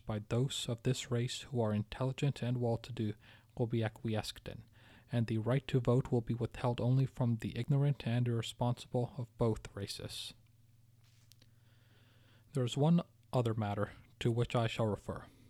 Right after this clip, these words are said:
It was made the subject of great controversy during the election and calls for at least a passing reference now. My distinguished predecessor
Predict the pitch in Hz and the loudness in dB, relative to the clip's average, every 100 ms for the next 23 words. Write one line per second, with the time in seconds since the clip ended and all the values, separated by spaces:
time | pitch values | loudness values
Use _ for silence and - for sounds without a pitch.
0 | - - 127 131 131 123 - 127 139 151 | -16 -2 -2 -2 0 0 2 0 0 -2
1 | - 117 - 123 - 139 - - 120 113 | -4 -4 -2 -2 0 -2 -2 -2 -2 -2
2 | - 147 - - 110 113 104 - 110 107 | 0 -2 0 -2 -2 0 -2 0 -2 -4
3 | - - 117 107 110 110 - - 139 139 | -4 -2 -2 -2 -2 -2 -2 2 2 2
4 | - - - - 117 - 123 139 143 - | -4 -20 -20 -4 -4 0 2 2 0 0
5 | 117 - 120 - - - 135 127 120 113 | 0 2 -2 -2 -4 -4 -4 -2 0 0
6 | 110 - 113 - - 104 85 - - - | 0 0 -2 -2 -2 -2 -4 -10 -18 -20
7 | - - - - - - - - 123 113 | -20 -20 -20 -20 -20 -20 -20 -4 -2 0
8 | 117 - 160 151 - 131 123 139 127 135 | 0 4 6 4 2 2 2 2 2 2